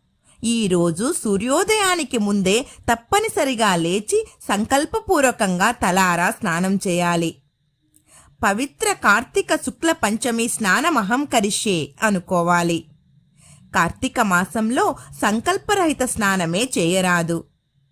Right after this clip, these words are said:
కార్తీక మాసే శుక్లపక్షే పంచమ్యాం తిథౌ శుభవాసరే శుభనక్షత్రే శుభయోగే శుభకరణే ఏవం గుణ విశేషణ విశిష్టాయాం శుభతిథౌ శ్రీమాన్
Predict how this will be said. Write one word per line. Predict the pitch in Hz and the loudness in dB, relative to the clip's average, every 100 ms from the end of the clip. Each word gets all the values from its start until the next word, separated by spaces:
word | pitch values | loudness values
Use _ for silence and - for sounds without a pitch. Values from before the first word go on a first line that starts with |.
| _ _ _ _ _ _ - | _ _ _ _ _ _ -2
కార్తీక | 185 180 - 359 427 381 | -2 -2 -2 -2 0 2
మాసే | 262 185 - 190 196 - - 240 | 2 2 0 0 0 -4 -10 -8
శుక్లపక్షే | 196 - 370 311 220 - 208 190 233 - - | -6 -2 0 0 -2 -2 -2 -2 -2 -8 -20
పంచమ్యాం | - - 208 220 381 359 370 370 381 381 | -6 0 0 0 0 0 2 2 0 0
తిథౌ | 247 190 190 220 - - | -2 0 0 -2 -6 -10
శుభవాసరే | - 226 277 392 330 226 - 185 190 | -4 0 2 2 2 0 -2 -2 -2
శుభనక్షత్రే | 240 247 202 359 330 - 240 190 175 180 240 | -2 -2 0 0 -2 -2 -2 -2 -2 0 0
శుభయోగే | - 208 269 339 294 226 175 185 233 - - - | -2 -2 0 0 0 0 0 -2 -2 -4 -12 -4
శుభకరణే | 220 285 - 285 208 180 202 269 - - | 0 0 0 -2 0 0 -2 -4 -8 -2
ఏవం | 214 220 262 | 2 2 2
గుణ | 403 415 392 285 | 0 0 2 0
విశేషణ | 214 214 269 320 415 339 | -2 -2 -2 -2 -2 -2
విశిష్టాయాం | 214 - 294 - 254 196 185 175 185 240 - - - | -2 -4 -6 -4 -2 0 0 0 0 -4 -10 -12 -4
శుభతిథౌ | 208 233 - 240 180 175 214 - _ _ | 0 0 0 0 2 2 -2 -6 _ _
శ్రీమాన్ | - 190 208 208 220 262 | -12 -6 -2 0 0 0